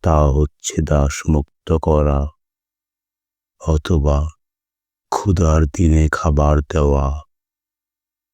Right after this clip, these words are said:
নিকটাত্মীয় এতিমকে, অথবা বিপদে পড়া একজন দরিদ্র ব্যক্তিকে। অতঃপর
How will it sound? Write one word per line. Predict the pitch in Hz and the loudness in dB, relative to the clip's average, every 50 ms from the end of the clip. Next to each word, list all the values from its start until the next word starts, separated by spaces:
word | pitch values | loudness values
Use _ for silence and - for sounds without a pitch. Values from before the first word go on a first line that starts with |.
| _ _ _ _ - | _ _ _ _ -4
নিকটাত্মীয় | - 82 82 80 76 - - 85 76 - 80 76 73 - _ _ _ - - 80 73 71 71 69 69 | 0 2 2 2 2 0 -2 -2 -2 0 0 -2 -2 -2 _ _ _ -6 -2 0 0 2 2 0 0
এতিমকে, | 69 - - 82 73 76 73 71 - - - 80 78 73 71 71 76 76 73 - _ _ _ _ _ _ _ _ _ _ _ _ | -2 -4 -4 0 0 2 0 0 -4 -8 -4 -2 0 0 0 0 -2 -4 -6 -10 _ _ _ _ _ _ _ _ _ _ _ _
অথবা | - - 82 - - - 85 71 71 71 71 69 73 - - _ _ _ _ _ _ _ _ _ _ _ _ 95 80 | -4 -4 -4 -2 -2 -4 -2 0 0 0 0 0 -2 -4 -8 _ _ _ _ _ _ _ _ _ _ _ _ 0 2
বিপদে | 90 87 - - 92 90 78 - 92 80 - | 2 0 0 0 -2 -2 0 0 -2 -2 -2
পড়া | - 90 82 82 80 80 80 | 0 0 2 4 4 4 4
একজন | 78 78 78 73 - _ - - 82 76 76 73 | 4 2 2 0 -2 _ -8 -4 -2 0 0 0
দরিদ্র | 67 - 78 71 71 71 71 - _ - - - 87 80 71 | 0 0 0 0 0 0 0 -2 _ -14 -8 -2 -2 0 2
ব্যক্তিকে। | 73 73 73 - - _ _ - 92 82 - - 85 78 73 71 71 73 - - _ _ _ _ _ _ _ _ _ _ _ _ _ _ _ _ _ _ _ _ _ _ _ _ _ _ _ _ _ _ _ _ _ _ _ - - | 2 0 0 -2 -6 _ _ -6 -6 -6 -2 0 0 2 2 0 0 -2 -6 -10 _ _ _ _ _ _ _ _ _ _ _ _ _ _ _ _ _ _ _ _ _ _ _ _ _ _ _ _ _ _ _ _ _ _ _ -4 0
অতঃপর | 90 85 - - 87 76 - 87 80 78 78 80 78 87 | 0 0 0 0 -4 -4 -2 -2 0 0 0 0 -2 -4